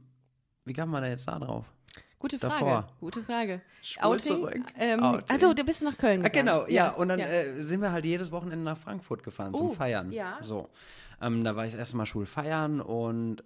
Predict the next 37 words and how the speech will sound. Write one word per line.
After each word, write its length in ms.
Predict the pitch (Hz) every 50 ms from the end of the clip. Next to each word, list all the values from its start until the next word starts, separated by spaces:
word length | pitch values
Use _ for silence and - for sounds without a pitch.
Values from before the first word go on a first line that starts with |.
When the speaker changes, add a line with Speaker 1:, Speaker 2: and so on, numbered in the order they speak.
| - -
Speaker 1:
ansonsten 520 | - 113 110 104 117 117 123 123 - 117
hätte 240 | 107 113 120 - 123
es 240 | 107 98 95 92 95
Würzburg 460 | 101 113 139 135 - - 151 147 139
gegeben. 440 | - 143 139 135 139 143 147 151 139
Da 80 | 120
gab's 220 | 107 110 107 104 -
eine 300 | - 104 110 120 127 131
Party, 440 | 127 127 127 127 131 127 131 127 117
aber 100 | 110 101
das 100 | 98 104
ist 60 | 113 107
jetzt 40 | 90
auch 60 | - 131
nicht 120 | 131 123
so 60 | 113
der 120 | 104 98 95
Kracher 460 | - - - - 127 - - 151 151
ge-, 100 | 143 147
Speaker 2:
Da 100 | 220 226
hab 100 | 254 240
ich 80 | - -
Speaker 1:
so. 120 | 131 135
Speaker 2:
auch 120 | 180 - 185
mal 120 | 185 175 165
gewohnt, 400 | 160 156 156 160 160 160 165 170
ja. 220 | 170 180 180 - - -
Speaker 1:
Ja, 340 | - 107 120 131 147 151 143 143 135 - -
Speaker 2:
Schwierig. 200 | - - 208 196
Speaker 1:
Zauberberg, 560 | 196 135 143 135 123 104 98 98 98 104 104
ne? 140 | 107 113 127 139
Speaker 2:
Zauberberg, 500 | 151 214 233 226 202 170 165 156 156 160
Speaker 1:
Ja, 60 | -
das, 40 | 135
Speaker 2:
stimmt, 400 | 131 - 330 349 381 392 381 330
Speaker 1:
ja. 280 | 269 - 143 120 - 208
Speaker 2:
stimmt, 500 | - - - 285 302 285 233 190 185